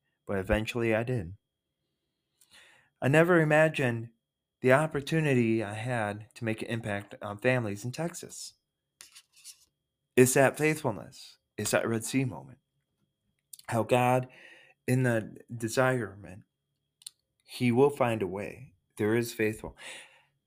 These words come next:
And yes, this also includes when I went to basic training. You know, how I was like, "Oh, you could be," I was prepared as much as I could.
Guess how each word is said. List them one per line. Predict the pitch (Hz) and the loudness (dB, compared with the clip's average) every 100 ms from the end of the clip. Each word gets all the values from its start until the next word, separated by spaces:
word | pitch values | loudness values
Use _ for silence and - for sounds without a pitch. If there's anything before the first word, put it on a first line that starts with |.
| _ _ - | _ _ 0
And | 143 139 131 - | 4 6 4 0
yes, | 135 160 156 | 2 2 2
this | 160 160 | -6 -4
also | - 170 175 | -2 0 2
includes | 170 160 147 135 127 - - _ _ | 0 2 2 2 2 -4 -10 _ _
when | 123 | 0
I | 127 | 2
went | 139 | 2
to | 131 | 0
basic | 123 120 - - | 0 0 -2 -8
training. | - 143 104 - _ _ _ _ _ _ _ _ _ _ | -8 -6 -8 -14 _ _ _ _ _ _ _ _ _ _
You | 110 | -6
know, | 104 | -6
how | 104 113 110 | 0 0 2
I | 120 | 2
was | 131 | 2
like, | 127 123 | 2 2
"Oh, | 147 135 135 | 0 0 -4
you | 131 | -8
could | - | -6
be," | 156 - | -6 -4
I | 113 | -4
was | 120 | -4
prepared | - 135 185 180 | -6 0 2 4
as | 110 107 | 2 -2
much | 110 160 185 | 0 0 2
as | 165 | 0
I | 139 | 0
could. | - 151 82 | -2 -8 -8